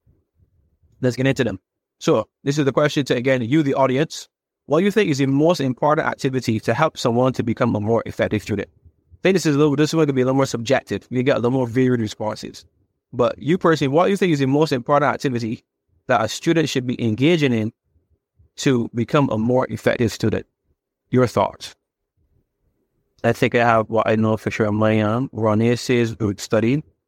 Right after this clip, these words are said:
Interesting. She, like, she's stealing my notes here. Ronnie, you, are you saying really say, oh, you know what we're talking about? Um, Aaliyah says sleep. Okay.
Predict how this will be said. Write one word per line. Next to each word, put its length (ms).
Interesting. 640
She, 140
like, 140
she's 180
stealing 200
my 80
notes 300
here. 180
Ronnie, 400
you, 500
are 120
you 100
saying 180
really 140
say, 160
oh, 100
you 120
know 100
what 40
we're 60
talking 240
about? 220
Um, 200
Aaliyah 300
says 240
sleep. 280
Okay. 380